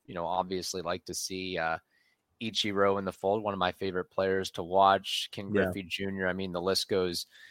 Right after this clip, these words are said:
Speaker 1: on and on. Evan Longoria, of course, but, um,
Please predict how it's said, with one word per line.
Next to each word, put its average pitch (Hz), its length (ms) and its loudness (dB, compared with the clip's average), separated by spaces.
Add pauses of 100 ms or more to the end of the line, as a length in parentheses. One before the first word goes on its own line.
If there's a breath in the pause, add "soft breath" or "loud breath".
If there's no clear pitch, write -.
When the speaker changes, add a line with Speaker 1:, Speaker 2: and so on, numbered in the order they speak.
(160 soft breath)
Speaker 1:
on 92 220 4
and 87 100 0
on. 92 280 4
Evan 90 200 0
Longoria, 92 540 0
of 92 100 -4
course, 98 360 -2
but, 98 260 4 (380 loud breath)
um, 104 520 12